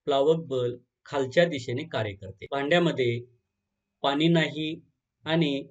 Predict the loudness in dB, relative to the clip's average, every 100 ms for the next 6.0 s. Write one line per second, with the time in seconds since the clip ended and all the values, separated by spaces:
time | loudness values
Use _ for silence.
0 | -14 0 4 4 2 -6 -6 -6 -4 -4
1 | -4 -6 -6 -4 -4 -2 -4 -4 -4 -6
2 | -10 _ _ _ _ _ _ _ _ _
3 | 0 4 4 2 -2 0 -2 -2 -4 -10
4 | -18 -10 -6 -6 -8 -14 _ -8 -4 -4
5 | -4 -4 -4 -4 -6 -6 -8 -10 -12 -14